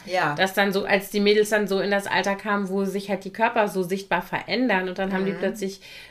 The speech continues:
Speaker 2: äh, eine Taille und Brüste und keine Ahnung was. Und die Jungs sind alle noch so, <laughs> „Hä?“ Weißt du, in diesem
Speaker 1: <laughs>
Speaker 2: Neandertaler
Speaker 1: Ja, oder die Mädels, die im
Speaker 2: Ding.
Speaker 1: Spätzünder sind, werden dann verglichen
Speaker 2: Ja, ja,
Speaker 1: mit
Speaker 2: genau.
Speaker 1: denen.
Speaker 2: Also, aber das,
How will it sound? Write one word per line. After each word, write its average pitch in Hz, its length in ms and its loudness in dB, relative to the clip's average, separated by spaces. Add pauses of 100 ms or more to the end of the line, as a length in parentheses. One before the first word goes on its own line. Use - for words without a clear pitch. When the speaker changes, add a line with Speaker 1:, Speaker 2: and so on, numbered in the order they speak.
(120)
Speaker 2:
äh, 196 100 4
eine 190 200 4
Taille 202 520 4
und 190 240 0
Brüste 190 600 2
und 180 240 -4
keine 180 340 0
Ahnung 196 320 2
was. 180 380 0 (460)
Und 208 180 0
die 208 120 0
Jungs 220 320 4
sind 214 100 -6
alle 208 180 4
noch 208 80 2
so, 208 100 4
<laughs> 196 40 8
„Hä?“ 226 920 6 (260)
Weißt 240 260 6
du, 339 40 6
in 240 240 8
diesem 214 480 6
Speaker 1:
<laughs> - 40 -10
Speaker 2:
Neandertaler 214 960 6
Speaker 1:
Ja, 247 200 10
oder 226 100 6
die 240 60 2
Mädels, 233 360 6
die 214 160 -4
im 208 100 2
Speaker 2:
Ding. 214 160 8
Speaker 1:
Spätzünder 240 760 0
sind, 175 240 -8
werden 170 260 -4
dann 156 380 -6
verglichen 208 500 0
Speaker 2:
Ja, 302 100 10
ja, 302 100 6
Speaker 1:
mit 262 80 2
Speaker 2:
genau. 247 320 6
Speaker 1:
denen. - 80 -4
Speaker 2:
Also, 233 220 6
aber 226 160 4
das, 226 220 0